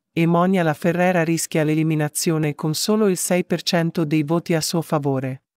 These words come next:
Il destino dei concorrenti al Grande Fratello sarà svelato solo nella prossima puntata del reality, trasmessa su Mediaset e sulle reti streaming.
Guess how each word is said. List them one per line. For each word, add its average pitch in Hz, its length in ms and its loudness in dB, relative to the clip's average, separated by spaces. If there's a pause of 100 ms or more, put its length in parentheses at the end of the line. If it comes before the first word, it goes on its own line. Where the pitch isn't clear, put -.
(360)
Il 202 220 4
destino 226 500 2
dei 151 220 0
concorrenti 170 760 0
al 156 140 2
Grande 165 400 0
Fratello 147 540 -2
sarà 165 340 0
svelato 160 540 0
solo 226 340 0
nella 160 300 2
prossima 160 540 -2
puntata 160 540 0
del 139 200 0
reality, 139 680 -2 (220)
trasmessa 190 600 0
su - 160 -2
Mediaset 156 600 -2
e 160 60 0
sulle 165 320 0
reti 165 280 -2
streaming. 135 640 -4